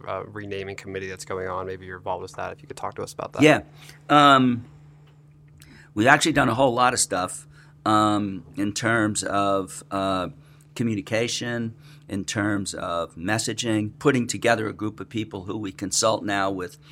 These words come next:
Speaker 2: w-, w-, hey, i-, if something happens nationally, should L S U s-, make a statement? What sh-, what should the statement be? We're working real hard to, to improve our search committees,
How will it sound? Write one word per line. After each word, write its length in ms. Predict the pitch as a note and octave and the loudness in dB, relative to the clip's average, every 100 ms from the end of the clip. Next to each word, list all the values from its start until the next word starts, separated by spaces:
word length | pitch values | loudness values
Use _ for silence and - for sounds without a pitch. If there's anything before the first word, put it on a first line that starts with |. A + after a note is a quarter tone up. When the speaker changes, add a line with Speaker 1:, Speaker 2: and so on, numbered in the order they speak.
| - - | -20 -18
Speaker 2:
w-, 180 | - | -16
w-, 180 | - F2+ G2 | -14 -14 -2
hey, 260 | A2 G2 - - - | 0 0 -4 -20 -14
i-, 120 | - - - | -14 -14 -16
if 120 | F#2 - | -10 -2
something 340 | A2+ A2+ A2+ | 0 0 0
happens 380 | A2 A2 F#2+ G2+ | 0 0 -4 -4
nationally, 640 | G#2+ G#2+ G#2+ G2+ G2 F#2+ - - - - | 0 0 0 -2 -2 -2 -8 -20 -20 -20
should 280 | - - G#2 | -8 -4 0
L 180 | G2+ G#2 | 0 0
S 180 | F#2+ - | 0 -2
U 60 | |
s-, 180 | G#2 - - | -4 -6 -4
make 200 | G2+ - | -4 -4
a 40 | |
statement? 560 | - - A#2+ G#2+ G#2 F#2 | -6 0 0 0 -2 -2
What 180 | F#2+ - | -4 -4
sh-, 160 | - - - - - - - | -8 -8 -16 -16 -20 -20 -4
what 260 | B2 B2 | -2 0
should 140 | A#2 G2+ | -4 -2
the 80 | |
statement 500 | F2+ A2+ G#2+ F2+ E2+ | 0 2 0 -2 -8
be? 300 | A#2+ A#2 A#2+ A2 - - - - - - - - | -2 0 0 -4 -18 -20 -20 -20 -20 -20 -20 -8
We're 200 | A2 A#2 | 0 4
working 380 | A#2 B2 A2 G2+ | 6 6 4 0
real 280 | A2 B2+ | 4 4
hard 380 | B2+ B2 B2+ B2 - - - | 6 6 4 2 -6 -20 -14
to, 320 | - A2+ G2+ - | -2 0 0 -2
to 380 | - A2+ G#2 | -4 0 0
improve 360 | F2+ G2+ - G#2+ | 0 -4 -4 -2
our 120 | G#2 | 0
search 320 | F#2+ G#2+ G#2+ | 0 -2 -4
committees, 540 | - A2+ A2+ A2+ A2 | -4 -4 -4 -6 -8